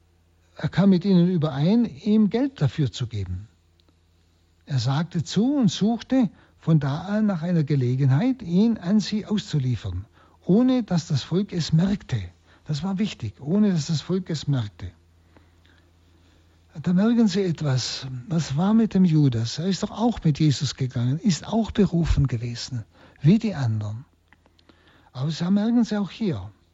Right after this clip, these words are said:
da freuten sie sich und kamen mit ihm überein, ihm Geld dafür zu geben. Und dann sagte er zu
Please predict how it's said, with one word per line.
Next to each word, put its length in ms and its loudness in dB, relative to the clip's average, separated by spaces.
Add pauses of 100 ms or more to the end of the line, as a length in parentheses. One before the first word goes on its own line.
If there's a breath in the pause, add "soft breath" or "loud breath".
(800)
da 120 -8
freuten 480 -2
sie 180 -6
sich 260 -6
und 140 2
kamen 440 2
mit 180 2
ihm 200 4
überein, 500 -2
ihm 380 2
Geld 260 -2 (140)
dafür 560 -2
zu 180 -6
geben. 640 -4 (600)
Und 180 -4
dann 120 2
sagte 380 -2
er 120 -2
zu 380 -2